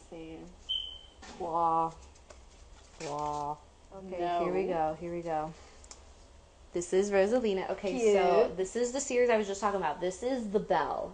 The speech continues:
Speaker 2: She's so beautiful. She owns a bookstore, and she likes romance books, but her boss is an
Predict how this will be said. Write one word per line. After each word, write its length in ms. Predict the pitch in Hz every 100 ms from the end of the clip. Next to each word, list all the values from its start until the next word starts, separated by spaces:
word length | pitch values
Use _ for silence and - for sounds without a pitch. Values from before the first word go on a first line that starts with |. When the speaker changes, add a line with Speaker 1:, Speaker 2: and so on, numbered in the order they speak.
| -
Speaker 2:
She's 260 | - - 226
so 240 | - 208
beautiful. 320 | 190 175 170 175
She 220 | - 208
owns 200 | 185 190
a 20 |
bookstore, 720 | 208 151 - - 139 - - - - - -
and 120 | 196
she 140 | - 196
likes 240 | 180 -
romance 400 | 175 165 165 180
books, 360 | - 208 220 -
but 100 | 190
her 80 | 180
boss 300 | 156 - -
is 100 | -
an 120 | 160